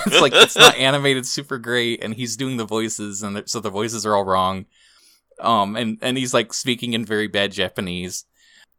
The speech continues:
Speaker 1: And it's like, knowing that they're just, like, pranking the intern in the U S office is a five-minute bit on this show, and it's like, I can't believe they did this. This is so brilliant. <laughs>
Speaker 2: That is really good. That is also, like, wildly similar to,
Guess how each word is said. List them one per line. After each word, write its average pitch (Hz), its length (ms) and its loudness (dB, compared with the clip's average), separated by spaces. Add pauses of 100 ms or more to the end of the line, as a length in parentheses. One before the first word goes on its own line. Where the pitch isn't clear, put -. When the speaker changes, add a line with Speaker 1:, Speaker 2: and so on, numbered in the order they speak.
(320)
Speaker 1:
And 143 140 4
it's 139 220 -2
like, 156 320 2
knowing 143 580 0
that 127 180 0
they're 131 80 0
just, 139 280 -2
like, 135 220 2
pranking 123 460 -2
the 110 120 -2
intern 107 440 -4
in 95 100 -4
the 95 80 -6
U 95 200 -4
S 90 180 -2
office 73 560 -8 (680)
is 98 180 -2
a 107 100 -2
five-minute 101 520 0
bit 92 240 -2
on 98 140 -6
this 90 140 -6
show, 82 420 -2
and 82 120 -8
it's - 140 -8
like, 101 160 -8 (120)
I 101 100 -6
can't - 420 -8
believe 104 480 -4
they 120 140 -4
did 123 300 -6
this. 104 320 -6
This - 180 -8
is 180 100 -6
so 110 300 -2
brilliant. 127 640 -2
<laughs> - 60 -8
Speaker 2:
That - 120 4
is 247 160 4
really - 340 -2
good. 214 320 -2 (240)
That 190 120 6
is 220 180 6
also, 160 360 2
like, 165 260 -2 (920)
wildly 139 460 4
similar 123 520 -2
to, 110 360 -6